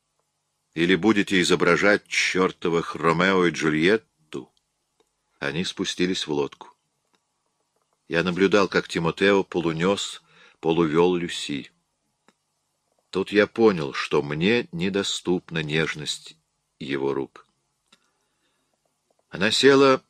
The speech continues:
на нос, подальше от меня. Я не мог без боли в сердце смотреть на её обстриженную головку, несчастное личико.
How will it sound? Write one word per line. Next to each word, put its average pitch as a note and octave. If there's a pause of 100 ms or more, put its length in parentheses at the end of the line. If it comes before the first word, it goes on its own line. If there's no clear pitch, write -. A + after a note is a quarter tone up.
(100)
на G2
нос, F#2+
подальше F#2
от -
меня. E2 (1800)
Я F2
не A2
мог A#2+
без G#2+
боли C3+
в -
сердце B2+
смотреть A2
на G#2
её G#2
обстриженную G2+
головку, F2+ (640)
несчастное F#2
личико. -